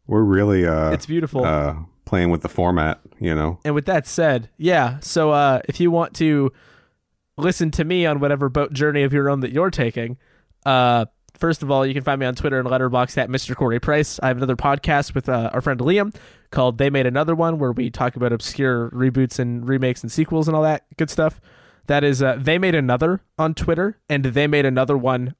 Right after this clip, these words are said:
Speaker 2: on all of your podcast services. It's got blue art and a question mark and exclamation point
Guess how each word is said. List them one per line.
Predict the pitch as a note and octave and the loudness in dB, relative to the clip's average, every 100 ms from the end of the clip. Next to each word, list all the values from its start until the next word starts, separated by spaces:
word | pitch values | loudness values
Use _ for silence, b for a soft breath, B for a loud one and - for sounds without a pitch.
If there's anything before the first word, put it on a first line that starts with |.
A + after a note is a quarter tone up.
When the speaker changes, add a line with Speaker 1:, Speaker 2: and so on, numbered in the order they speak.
| - | -6
Speaker 2:
on | A#2+ A2+ | -2 0
all | A#2+ | 0
of | A#2 | 0
your | |
podcast | A2+ C3+ C#3 D3 | -2 -2 0 -2
services. | - D3+ D#3 D#3 | -2 -4 -4 -4
It's | A#2 | -2
got | C3+ - A#2+ | -4 -6 -4
blue | C#3 D3+ | 0 2
art | D3 F3 - b b b _ | 0 -4 -6 b b b _
and | C3 A#2 | -4 -4
a | |
question | - D#3 D3 D3 | -2 -2 -2 0
mark | C#3 C#3 | 0 0
and | C3 | -2
exclamation | B2+ C3 C3 B2+ | -2 -2 -2 -4
point | - C3+ B2+ | -4 -4 -4